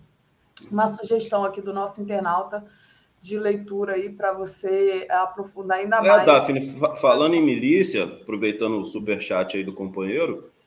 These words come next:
Speaker 2: é, saiu uma matéria, né, no jornal Globo, um jornal impresso aqui das organizações Globo, de grande circulação, principalmente, é, nas regiões nobres aqui, bastante lido aí pela burguesia, pela classe média alta,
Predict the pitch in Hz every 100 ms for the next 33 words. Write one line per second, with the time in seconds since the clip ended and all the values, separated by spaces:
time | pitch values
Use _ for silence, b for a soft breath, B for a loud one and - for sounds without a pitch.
0 | _ 95 95 95 92 87 - 101 113 139
1 | 135 110 - 117 151 120 107 104 98 107
2 | 98 101 92 95 131 151 98 85 - 98
3 | 98 98 101 101 - 101 - 92 95 95
4 | 98 98 98 95 - 98 101 104 107 98
5 | 110 147 - 120 - 113 123 - 165 -
6 | - - 107 120 139 110 - _ _ _
7 | - 104 101 95 101 98 113 104 107 107
8 | 104 104 127 107 98 92 - 131 113 95
9 | 92 131 147 120 110 104 101 101 92 104
10 | 101 85 - 113 127 95 85 90 90 101
11 | 92 90 92 90 87 113 147 -